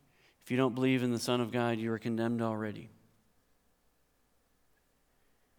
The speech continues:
And far more concerning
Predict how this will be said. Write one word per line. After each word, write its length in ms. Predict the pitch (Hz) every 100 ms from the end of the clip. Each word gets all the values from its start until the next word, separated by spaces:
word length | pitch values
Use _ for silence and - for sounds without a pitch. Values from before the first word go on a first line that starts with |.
| _ _ _ _ -
And 120 | 110
far 300 | - 135 143
more 300 | 139 139 135
concerning 1040 | 131 117 - 139 139 135 123 120 123 117